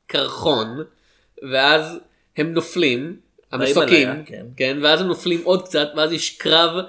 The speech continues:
Speaker 1: בזמן שהמסוקים מתרסקים, ואז הם נופלים על מישור, ואז הם מרביצים אחד לשני עוד קצת, ואז הם נופלים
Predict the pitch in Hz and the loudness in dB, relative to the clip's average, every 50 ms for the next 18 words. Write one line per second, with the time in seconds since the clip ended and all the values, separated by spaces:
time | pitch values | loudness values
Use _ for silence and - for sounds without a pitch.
0 | - - _ _ - 147 139 131 139 156 175 190 202 233 254 220 - 208 190 180 | -12 -20 _ _ -6 -4 -4 -4 -6 -6 -2 0 2 2 2 0 0 0 0 0
1 | 185 185 185 175 165 165 160 160 151 151 - - - 170 170 175 160 160 165 175 | -2 -2 -2 0 0 0 -2 -2 -4 -6 -6 -2 -2 -2 0 2 2 2 2 2
2 | 185 175 156 - 180 175 170 170 160 160 156 147 - - 220 208 170 165 165 185 | 0 -4 -6 -2 -2 0 0 0 -2 -2 -4 -6 -2 0 0 2 2 2 2 2
3 | 185 170 156 151 147 - 170 - - 160 160 156 - 156 156 165 185 208 196 - | 0 -2 -2 -4 -6 -8 -8 -6 -4 -4 -6 -6 -6 -6 -2 0 0 0 0 -2
4 | - - 196 202 202 - - - - - - _ 165 160 180 202 196 185 185 - | -4 0 0 0 0 -2 -10 -20 -20 -20 -8 _ 2 2 2 2 0 -2 0 0
5 | 190 190 190 | 0 0 0